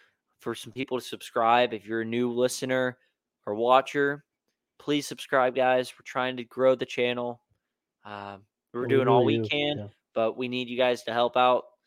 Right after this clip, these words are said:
Speaker 1: Uh, but you guys are doing awesome watching this. Uh, the views have been super consistent and even better than I thought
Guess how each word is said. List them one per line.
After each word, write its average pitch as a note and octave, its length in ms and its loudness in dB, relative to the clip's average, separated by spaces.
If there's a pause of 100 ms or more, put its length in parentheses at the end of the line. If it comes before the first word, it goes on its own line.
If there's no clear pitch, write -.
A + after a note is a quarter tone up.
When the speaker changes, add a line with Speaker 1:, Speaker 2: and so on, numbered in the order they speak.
(240)
Speaker 1:
Uh, G#2 180 -6 (240)
but B2+ 120 -2
you A2+ 40 -4
guys B2+ 180 4
are A#2+ 40 -8
doing B2 140 -2
awesome B2 420 -2
watching B2 380 0
this. B2 380 -4 (600)
Uh, G2 260 -14 (120)
the A2 120 -6
views B2 440 -2
have A2+ 120 -2
been A#2 140 -2
super C#3 380 -4
consistent C3 720 -4 (220)
and A#2 180 -20 (100)
even C3 240 -14
better B2+ 320 0
than A#2+ 120 -6
I A#2+ 160 0
thought A#2 400 -2